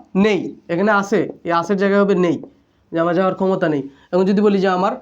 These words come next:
আহ, যাওয়ার দেরি নেই, মানে কি? "I am not yet to go", এই যে এম এর পরে কি একটা not বসিয়ে দিব। So, এ ধরনের সেন্টেন্স আমরা কমই নেগেটিভ করি। তারপরে যেটি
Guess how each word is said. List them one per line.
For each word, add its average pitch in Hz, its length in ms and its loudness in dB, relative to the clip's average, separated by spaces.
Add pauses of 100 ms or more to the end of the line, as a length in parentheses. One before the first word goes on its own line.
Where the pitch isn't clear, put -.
(300)
আহ, 175 520 2
যাওয়ার 190 340 0 (140)
দেরি 208 340 0
নেই, 180 260 0 (280)
মানে 214 160 2
কি? 170 80 0
"I 170 140 2
am 196 160 2
not 226 400 -2
yet 202 280 -2
to 285 180 0
go", 156 220 -2 (400)
এই 170 80 0
যে 196 240 2
এম 190 140 2
এর 208 100 2
পরে 220 160 0
কি 202 120 0
একটা 170 180 -2
not 175 200 2
বসিয়ে 165 300 0
দিব। 139 180 -2 (380)
So, 233 60 4
এ 233 60 6
ধরনের 311 360 2
সেন্টেন্স 277 360 0
আমরা 254 200 2
কমই 254 280 0
নেগেটিভ 226 380 0
করি। 240 240 0 (300)
তারপরে 208 360 2
যেটি 220 580 0